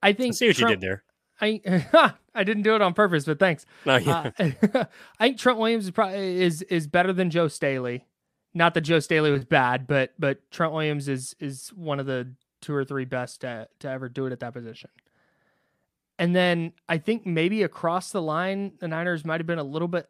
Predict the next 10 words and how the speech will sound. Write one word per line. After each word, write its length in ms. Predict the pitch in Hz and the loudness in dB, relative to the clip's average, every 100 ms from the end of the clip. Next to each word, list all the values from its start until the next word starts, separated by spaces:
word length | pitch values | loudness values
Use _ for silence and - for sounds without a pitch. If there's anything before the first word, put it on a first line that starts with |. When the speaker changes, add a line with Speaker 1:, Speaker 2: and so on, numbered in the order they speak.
| - | -12
Speaker 1:
a 60 | |
little 460 | 139 143 170 180 180 _ 156 _ - | -10 -8 -6 -6 -8 _ -20 _ -6
better 480 | 165 208 208 208 _ _ _ - | -4 -4 -6 -8 _ _ _ -14
i-, 40 | |
in, 360 | 151 180 165 160 | -10 -8 -8 -8
in 180 | 180 165 | -10 -6
nineteen. 600 | 156 180 - 196 196 202 - _ _ _ _ - | -6 -6 -6 -6 -4 -8 -10 _ _ _ _ -6
Maybe 200 | 170 175 | -4 -2
McGlinchey 500 | 160 147 165 175 170 | -2 -2 -2 -2 -2
was, 240 | 160 151 | -2 -6